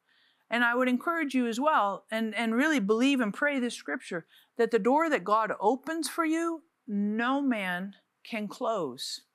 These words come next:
And that's the thing, is sometimes we look and think, "Well, you know, that's not gonna open, and that person is opposed to me, or this is an impossible situation because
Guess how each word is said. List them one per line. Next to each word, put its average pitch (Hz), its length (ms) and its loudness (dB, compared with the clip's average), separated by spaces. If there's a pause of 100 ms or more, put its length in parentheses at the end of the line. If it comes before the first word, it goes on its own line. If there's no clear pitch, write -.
(560)
And 233 140 2
that's 269 240 -2
the 330 100 0
thing, 294 260 0
is 214 100 0
sometimes 269 420 2
we 247 160 2
look 269 220 0
and 240 120 -2
think, 254 220 0 (260)
"Well, 233 240 2
you 226 140 -4
know, 196 300 0
that's 240 260 0
not 269 140 -2
gonna 240 200 0
open, 208 560 -2
and 190 120 -2
that 220 180 0
person 269 340 0
is 208 140 -2
opposed 220 500 0
to 233 60 -2
me, 202 420 -4
or 165 180 0 (260)
this 269 200 2
is 269 140 0
an 269 100 6
impossible 233 580 2
situation 220 800 -2
because 202 380 -2